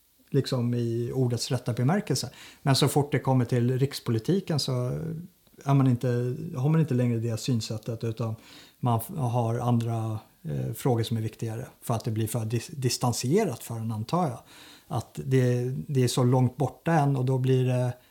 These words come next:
andra frågor som är viktigare, till exempel ekonomiska frågor.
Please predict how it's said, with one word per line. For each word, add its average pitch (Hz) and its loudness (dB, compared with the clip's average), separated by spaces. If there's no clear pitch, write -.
andra 185 4
frågor 156 2
som 156 0
är 151 2
viktigare, 139 0
till 131 -2
exempel 123 0
ekonomiska 170 4
frågor. 131 -4